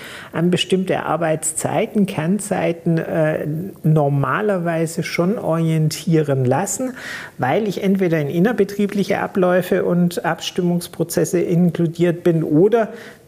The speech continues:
es beispielsweise ganz schlicht auch der Kunde erfordert.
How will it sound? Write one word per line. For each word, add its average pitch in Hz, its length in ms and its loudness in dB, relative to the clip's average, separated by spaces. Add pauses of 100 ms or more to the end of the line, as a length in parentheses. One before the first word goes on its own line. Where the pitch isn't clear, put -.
es 156 160 -6
beispielsweise 175 680 -6
ganz 170 180 -2
schlicht 185 340 -4
auch 175 120 -4
der 180 120 -2
Kunde 262 300 0
erfordert. - 640 -6